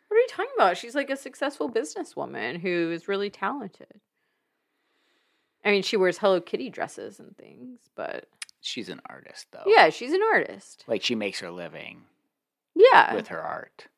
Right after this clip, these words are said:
Speaker 2: I think that would be, I think that would be very hard.
Speaker 1: That's fine, but that doesn't mean you wouldn't, couldn't like her.
Speaker 2: I could like her as a friend.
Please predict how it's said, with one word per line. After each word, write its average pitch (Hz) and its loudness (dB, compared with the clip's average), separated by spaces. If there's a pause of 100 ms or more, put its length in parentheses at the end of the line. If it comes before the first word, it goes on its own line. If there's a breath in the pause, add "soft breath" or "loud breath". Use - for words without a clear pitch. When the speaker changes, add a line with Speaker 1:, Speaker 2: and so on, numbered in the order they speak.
(720)
Speaker 2:
I 135 10
think 123 -2
that 82 -2
would 80 -16
be, 73 -16
I - -20
think - -16
that - -10
would 151 -16
be - -20
very - -16
hard. - -20 (2250)
Speaker 1:
That's 208 4
fine, 185 -4 (340)
but 202 -2
that 202 6
doesn't 180 -4
mean 165 -12
you 165 -10
wouldn't, 147 -12
couldn't 170 -12
like 202 -10
her. - -18 (680)
Speaker 2:
I 220 0
could 175 6
like 135 12
her 131 6
as 101 6
a 85 -14
friend. - -6